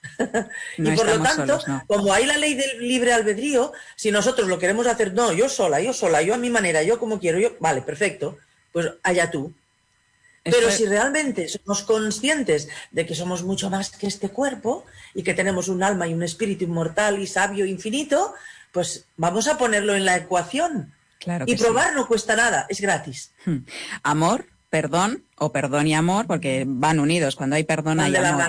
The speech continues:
Speaker 1: mano.
Speaker 2: Eh, y autorresponsabilidad, es decir, dejar de echar la culpa a todo lo de fuera, "Mira todo lo que me pasa, qué pobrecito soy o qué pobrecita soy, qué víctima soy". Mm, eso es fundamental para empezar a tener un cambio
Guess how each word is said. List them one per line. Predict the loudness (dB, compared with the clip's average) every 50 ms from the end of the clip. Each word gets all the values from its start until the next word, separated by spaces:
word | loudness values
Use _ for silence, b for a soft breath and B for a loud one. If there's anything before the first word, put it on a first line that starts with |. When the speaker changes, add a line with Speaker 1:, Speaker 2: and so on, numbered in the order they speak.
| -2
Speaker 1:
mano. | -4 -8 -10 -8 -6
Speaker 2:
Eh, | -4 -2 0 0 0 0 -2 -2 -2
y | 0 2 4
autorresponsabilidad, | 4 4 2 2 0 0 -2 0 -2 -2 -4 -6 -4 -4 -2 -2 -2 -2 -2 -2 -2 -2 -2 -2 -2 -4 -4 -8 -8 -8
es | -8 -6 -6
decir, | -6 -4 -4 -4 -2 0
dejar | -2 0 0 0 0 2
de | 2 0
echar | 0 0 0 0 0 0 -2 -6 _ -4
la | -4 -4 -2
culpa | 0 0 0 0 2 2 2 2 2
a | 0
todo | 0 0 0 0 2 0
lo | 0 0 0
de | 0 0 -2
fuera, | 0 0 0 2 2 2 2 0 -2 -6 B B B B B B B _ _ -2
"Mira | 0 2 2 2 2
todo | 2 2 2 4 4
lo | 2 2 2
que | 0 0
me | 0 0
pasa, | 2 0 0 0 0 -2 -2 -2 -2 -4 -4
qué | -4 -6 -4
pobrecito | -2 -2 -2 0 -2 -2 -2 -4 -4 -4 -4 -4
soy | -2 0 0 0 2 0 0
o | -2
qué | -4 -4
pobrecita | -4 -4 -2 -2 -2 -2 -4 -4 -4 -4
soy, | -2 0 -2 0
qué | 0 -2 -2
víctima | -2 -4 -4 -4 -2 -2 -2
soy". | -2 -4 -6 -8 -8 -10 -10 -14 _ _ _ _
Mm, | -4 -2 0 0 0 0 -2 0 _
eso | 2 2 2 2 0 2 2 0 0 -4 -10 _ _
es | -2 -2 -2 0
fundamental | 0 0 0 2 2 2 0 0 0 0 0 0 0
para | -2 -2 0 0 0 0 -2 -2 -4 -2
empezar | -2 -2 0 -2 -4 -2 -2 0 0
a | 0 0
tener | 0 0 0 0 0 -2 B B B B _
un | 0 0 0
cambio | 2 2 2 2 2 2 2 0 0 -2